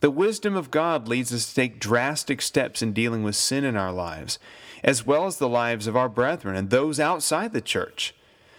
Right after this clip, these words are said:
The wisdom of God leads us to take drastic steps in teaching the gospel. It leads us to take drastic steps in maintaining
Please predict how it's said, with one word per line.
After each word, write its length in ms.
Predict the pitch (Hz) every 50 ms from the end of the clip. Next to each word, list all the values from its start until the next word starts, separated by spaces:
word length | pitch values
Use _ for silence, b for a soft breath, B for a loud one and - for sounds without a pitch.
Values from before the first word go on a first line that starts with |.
| b b b b b b
The 120 | - 135
wisdom 440 | 131 151 180 208 208 - - 190 180
of 160 | 165 139 123
God 340 | 151 147 151 165 156 127 120
leads 240 | 135 139 147 135 147
us 140 | 135 131
to 60 | - -
take 220 | 143 131 131 -
drastic 500 | - 120 127 139 156 151 - - 131 -
steps 340 | - - 147 135 123 - -
in 140 | 123 117 -
teaching 480 | - - 160 160 - - 170 156 151
the 80 | 143 113
gospel. 760 | 104 123 131 147 160 156 - - - - 76 73 - - _ _ _ B B B B B B B B B
It 200 | B 151 147 135
leads 280 | 139 147 165 175 147 165
us 120 | 160 -
to 100 | - 147
take 260 | - 165 156 143 123
drastic 540 | - - 123 131 147 165 156 - - 156 139
steps 380 | - - - 160 143 - - 131
in 120 | 120 117
maintaining 600 | 123 131 135 127 - - 147 151 151 151 147 127